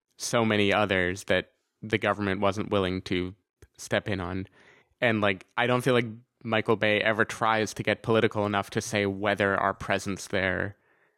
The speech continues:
was a net negative or net positive. He's just saying that form of presence did not work.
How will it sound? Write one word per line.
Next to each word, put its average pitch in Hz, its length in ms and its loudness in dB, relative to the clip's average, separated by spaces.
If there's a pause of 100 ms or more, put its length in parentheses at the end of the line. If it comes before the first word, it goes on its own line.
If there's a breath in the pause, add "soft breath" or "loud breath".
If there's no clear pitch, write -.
(460)
was 104 420 0
a 95 120 2
net 98 420 -2
negative 104 580 0
or 104 100 0
net 98 280 -4
positive. 107 520 0
He's 117 180 0
just 113 140 -6
saying 104 300 -4
that 101 300 -4
form 117 320 0
of 120 140 -2
presence 131 520 -4 (240)
did 113 180 0
not 98 280 0
work. - 360 -6